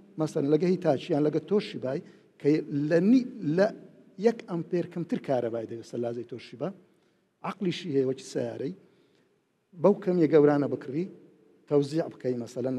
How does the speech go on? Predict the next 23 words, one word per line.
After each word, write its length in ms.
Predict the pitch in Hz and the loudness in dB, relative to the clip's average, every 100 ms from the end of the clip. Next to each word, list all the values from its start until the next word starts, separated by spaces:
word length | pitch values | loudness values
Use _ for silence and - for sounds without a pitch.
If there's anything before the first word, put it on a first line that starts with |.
| 151 | 0
واز 160 | 165 156 | 0 -2
لە 60 | 139 | -2
هەموو 360 | 202 226 175 113 - | 2 4 4 0 -2
سەلاجەکانت 580 | 135 120 123 143 120 117 | 2 2 0 -4 -8 -8
کە 80 | 123 | -10
بینی، 180 | 131 123 | -8 -8
دەتانی 300 | 123 151 156 147 | -6 -4 -4 -4
فەرعەچی 320 | 180 180 - 190 | -8 -10 -10 -4
لەوەی 180 | 202 214 | -2 0
بینی، 160 | 135 120 | -2 -4
وەرە 120 | 139 151 | -4 -6
کاکە 180 | 156 160 | -10 -8
تەجمیعکە 380 | 151 170 160 190 208 | -8 -10 -12 -4 -2
لێرە. 220 | 156 98 - - _ _ _ _ _ _ _ _ - | 0 -2 -10 -20 _ _ _ _ _ _ _ _ -4
مەرحەلەی 480 | 156 165 - 240 285 226 | -2 -2 0 4 4 4
دووەم، 300 | 196 139 135 190 - - 131 | 4 4 4 -4 -10 -16 -2
دێی 180 | 175 175 | 0 2
مەسەلەن، 380 | 165 160 160 156 160 - _ _ _ _ | -2 -4 -4 -4 -6 -12 _ _ _ _
ئێ، 300 | 127 113 113 120 139 | -4 -2 -2 -4 -4
ناوی 200 | 220 240 | -4 -4
سەلاجەم 340 | 214 202 190 190 | -4 -4 -4 -6
پلاستیکە. 480 | 202 185 202 208 120 101 _ _ _ _ | -6 -6 -8 -10 -12 -12 _ _ _ _
وەرە 160 | 135 165 | -6 -6